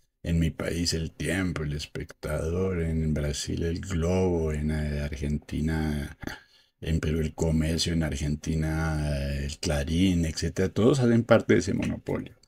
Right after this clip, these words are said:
Y aquí, como les digo, en América Latina, nuestro periodismo es tan mediocre que copian lo que dice el teleprompter y sobre lo de Trump,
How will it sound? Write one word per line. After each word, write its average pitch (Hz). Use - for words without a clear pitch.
Y -
aquí, 85
como 87
les 76
digo, 85
en 87
América 82
Latina, 82
nuestro 82
periodismo 80
es 85
tan 98
mediocre 80
que 73
copian 95
lo 87
que 76
dice 82
el 95
teleprompter 113
y 104
sobre 95
lo 80
de 71
Trump, 82